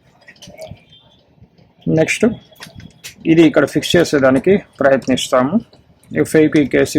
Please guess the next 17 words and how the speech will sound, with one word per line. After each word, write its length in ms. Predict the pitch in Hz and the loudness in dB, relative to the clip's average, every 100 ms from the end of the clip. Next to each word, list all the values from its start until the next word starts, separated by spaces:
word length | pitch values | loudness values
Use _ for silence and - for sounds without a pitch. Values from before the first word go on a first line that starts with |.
| 135 | 2
గ్లూ 160 | 147 143 | 4 4
వేసి 200 | 139 131 131 | 2 2 0
అంటించేయవచ్చు. 640 | 127 131 - 127 123 - 135 | 0 -2 -2 -2 -2 -6 -6
ఇక్కడ 160 | - - - _ - _ _ _ - 175 | -2 -2 -4 _ -20 _ _ _ -4 -2
ఆ 20 | 156 | 2
కవర్కి 320 | 170 170 165 147 | 2 2 0 -2
మనకు 180 | 143 131 | -2 2
బ్యాక్ 160 | 143 151 - | 0 0 0
కవర్ 200 | 143 135 | 2 0
వస్తుంది, 380 | 127 - 135 175 220 147 | -4 -4 -4 -2 0 2
దానిలో 280 | 147 139 135 | 2 2 2
ఒక 100 | 135 135 | 2 -2
స్లాట్ 320 | - 135 143 123 - | 0 2 2 0 -4
కట్ 160 | 127 143 | -2 -2
చేసామంటే 560 | 127 127 117 123 127 208 175 131 | -2 -2 0 0 0 -4 0 0
ఆ 20 | 123 | 0
ప్లేస్లో 400 | 131 127 - 131 | -2 -4 -4 -6